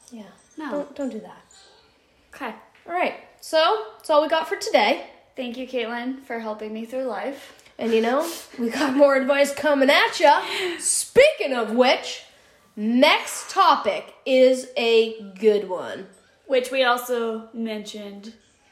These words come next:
Speaker 2: in this
Speaker 1: Oh, yeah,
Speaker 2: episode.
Speaker 1: little preview this episode
Speaker 2: Preview.
Speaker 1: of
Speaker 2: But we're
Speaker 1: top
Speaker 2: getting down and dirty with it.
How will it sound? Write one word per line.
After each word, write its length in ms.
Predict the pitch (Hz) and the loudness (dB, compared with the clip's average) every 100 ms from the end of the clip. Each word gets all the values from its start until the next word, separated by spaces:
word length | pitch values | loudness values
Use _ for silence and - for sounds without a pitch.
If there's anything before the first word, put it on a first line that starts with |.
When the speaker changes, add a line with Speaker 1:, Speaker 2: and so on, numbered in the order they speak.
| _ _ | _ _
Speaker 2:
in 100 | 202 | -14
this 140 | 175 208 | -6 4
Speaker 1:
Oh, 100 | 311 | 4
yeah, 180 | 320 233 | 4 0
Speaker 2:
episode. 160 | 254 | 4
Speaker 1:
little 340 | 311 247 - - | 4 4 0 -4
preview 480 | 311 262 240 233 214 | -2 0 2 4 4
this 240 | 277 277 | 4 2
episode 600 | 233 202 220 - 202 214 | -2 -2 -8 -4 -2 0
Speaker 2:
Preview. 320 | 233 190 196 190 - _ | -2 -4 -6 -10 -18 _
Speaker 1:
of 360 | 254 233 220 247 | 0 2 2 0
Speaker 2:
But 160 | 277 | 4
we're 80 | 302 | 6
Speaker 1:
top 80 | 403 | 6
Speaker 2:
getting 280 | 440 381 294 | 4 2 -2
down 340 | 294 294 320 | 2 4 2
and 160 | 330 285 | 0 0
dirty 240 | 277 277 | 0 0
with 180 | 247 233 | -4 -6
it. 360 | 208 160 131 - | -8 -10 -14 -16